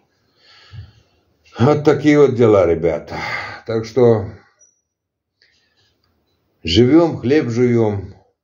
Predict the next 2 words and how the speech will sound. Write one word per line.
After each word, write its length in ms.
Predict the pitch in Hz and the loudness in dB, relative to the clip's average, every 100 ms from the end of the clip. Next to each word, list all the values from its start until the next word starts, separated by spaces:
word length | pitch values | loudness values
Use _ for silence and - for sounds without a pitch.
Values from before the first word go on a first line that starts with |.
| _ _ _ _ _ _ _ _ _ _ _ _ _ _ | _ _ _ _ _ _ _ _ _ _ _ _ _ _
Вот. 320 | - 82 80 73 71 - - _ _ _ _ _ _ _ _ _ _ _ _ - | -2 0 0 -4 -10 -16 -20 _ _ _ _ _ _ _ _ _ _ _ _ -4
Посмотрим, 760 | 87 - 110 98 85 73 73 | -2 0 0 0 -4 -10 -16